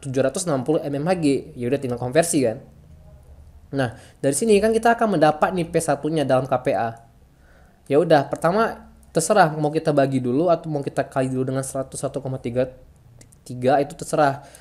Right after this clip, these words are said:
Delapan dua puluh dibagi tujuh ratus enam puluh. Itu kemudian dikali lagi nih dengan seratus satu koma tiga. Nah, hasilnya itu adalah seratus sembilan koma dua sembilan. Oke, seratus sembilan koma dua sembilan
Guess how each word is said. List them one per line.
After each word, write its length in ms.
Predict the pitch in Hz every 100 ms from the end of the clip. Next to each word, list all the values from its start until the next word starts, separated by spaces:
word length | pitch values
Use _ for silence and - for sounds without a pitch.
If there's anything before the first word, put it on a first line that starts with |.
| - -
Delapan 320 | 156 - 233
dua 160 | 226 220
puluh 400 | 254 254 190 185
dibagi 560 | 151 135 127 143 226
tujuh 320 | 220 156 147 147
ratus 240 | 147 -
enam 200 | 151 135
puluh. 240 | 127 117 - - -
Itu 400 | 131 131 196 214 208 - _ _ _ _ _ _ - -
kemudian 300 | 143 143 190
dikali 260 | 196 151
lagi 220 | 156 180 208
nih 180 | 190 147
dengan 140 | 156
seratus 400 | 165 143 139 151
satu 480 | 139 127 190 208 - - - _
koma 240 | - 123
tiga. 640 | 135 165 147 127 117 - - - _
Nah, 240 | 139 143
hasilnya 320 | 151 208 190
itu 160 | 185 226
adalah 320 | 208 220 226
seratus 1040 | - 185 175 175 170 175 - 233 - -
sembilan 720 | 180 170 156 143 160 196 196 -
koma 320 | 135 151 175
dua 240 | 139 120
sembilan. 720 | 120 135 139 156 139 113 107
Oke, 320 | - 107 117 - - -
seratus 880 | - 143 135 139 135 - 185 196 -
sembilan 720 | 151 131 117 120 160 175 -
koma 400 | - 113 117 139
dua 400 | 135 120 117 135
sembilan 480 | - 123 113 117